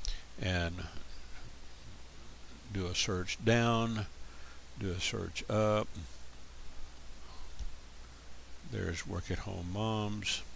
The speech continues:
used more than a month ago, and there's two of 'em here, so let's go ahead and place one in the work at home moms.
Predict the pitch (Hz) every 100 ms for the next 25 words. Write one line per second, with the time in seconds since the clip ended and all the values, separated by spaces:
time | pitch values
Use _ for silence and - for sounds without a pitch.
0 | - - - - - - - - - -
1 | - - - - - - 101 98 98 -
2 | 95 90 90 95 113 - 95 107 104 104
3 | 101 98 - - - - - - - -
4 | - 90 85 87 85 - - 117 95 92
5 | 92 80 104 98 98 95 - 90 90 -
6 | - - - 113 101 - 110 95 90 98
7 | 95 87 - 98 92 - 101 104 107 101
8 | 92 87 92 90 - - 90 90 - -
9 | 90 87 92 120 90 - - -